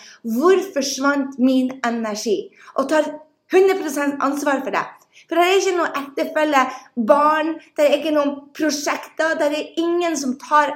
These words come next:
energien vår. Det er vi som styrer dem. Og hvis vi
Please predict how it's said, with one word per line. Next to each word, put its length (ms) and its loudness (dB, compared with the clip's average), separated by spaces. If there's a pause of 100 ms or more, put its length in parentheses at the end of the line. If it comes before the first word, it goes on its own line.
energien 500 -2
vår. 200 -2 (200)
Det 80 6
er 160 0
vi 140 2 (100)
som 200 -2
styrer 600 -2
dem. 340 -4 (1300)
Og 80 2
hvis 160 0
vi 100 0